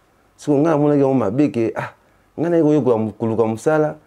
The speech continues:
Soki, soki ofuti Minerval te, soki wana batie na libanda, yo zala na libanda. Epesi nga kaka na ye longwa. Ntango na longwe, après, ta quartier latin, bake ba longwe mbamo. Naleki Quartier Latin, Désir Mwesi, nabeti na César Loboko,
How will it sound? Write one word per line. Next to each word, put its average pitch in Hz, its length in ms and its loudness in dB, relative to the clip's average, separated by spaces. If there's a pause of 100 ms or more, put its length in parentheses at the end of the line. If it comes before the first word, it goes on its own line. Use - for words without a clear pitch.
(340)
Soki, 117 260 -6
soki 175 120 2
ofuti 165 220 -2
Minerval 139 400 2
te, 143 80 0
soki 135 100 -2
wana 156 140 2
batie 147 280 0
na 131 100 2
libanda, 113 380 0
yo 180 120 4
zala 165 200 4
na 151 40 0
libanda. 123 500 -2 (1300)
Epesi 113 300 -8
nga 110 140 0
kaka 107 140 -2
na 98 100 -2
ye 98 80 0
longwa. 82 260 -6 (460)
Ntango 139 160 0
na 110 100 0
longwe, 123 420 0 (280)
après, 135 260 -2
ta 139 140 0
quartier 110 340 -4
latin, 117 180 -4
bake 110 200 0
ba 107 80 2
longwe 98 260 -2
mbamo. 104 400 -6 (420)
Naleki 110 280 0
Quartier 110 320 -2
Latin, 117 560 0 (320)
Désir 107 280 -2
Mwesi, 110 460 -2
nabeti 117 340 -4
na 120 140 0
César 113 340 -2
Loboko, 117 580 -2